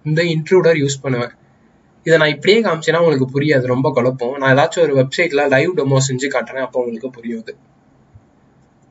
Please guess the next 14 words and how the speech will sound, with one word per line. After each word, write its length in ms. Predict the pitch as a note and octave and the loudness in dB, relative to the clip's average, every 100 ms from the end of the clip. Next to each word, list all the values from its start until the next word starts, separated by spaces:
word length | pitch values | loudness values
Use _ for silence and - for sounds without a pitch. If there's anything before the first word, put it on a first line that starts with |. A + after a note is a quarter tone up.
| _ _ _ - | _ _ _ -2
And 320 | D#3 E3 D#3 | 0 0 0
டிகோடருமே 760 | C#3+ F#3 G#3+ G3 E3 C#3+ D3+ | 2 2 4 2 2 2 2
உங்களுக்கு 320 | F3+ C#3+ B2+ A#2+ | 2 2 2 2
ரொம்ப 160 | C3 | 2
ஹெல்ப்ஃபுல்லா 440 | C3+ B2+ B2+ C3 B2+ | 2 0 0 2 2
இருக்கும். 300 | A#2+ A#2+ - _ _ - | 0 -4 -8 _ _ -2
நிறைய 320 | C3+ D3 G3 F#3 | 0 4 4 4
விஷயத்த 300 | E3+ G#3+ G#3+ F3 | 2 0 2 2
வந்து 140 | D3 D#3 | 2 2
நெட்ல 360 | C#3 C#3 F3+ | 0 2 0
என்ன 120 | D3+ D#3+ C#3 | 2 -2 0
பண்ணுவாங்க 360 | C3+ D3+ D3 C#3 | 2 2 2 0
அப்படின்னா, 320 | B2 A#2 B2 D#3 - _ _ _ | 0 -2 -2 -4 -8 _ _ _
டைரக்டா 520 | C3 C#3 F3 F#3+ - | 0 2 2 -2 -2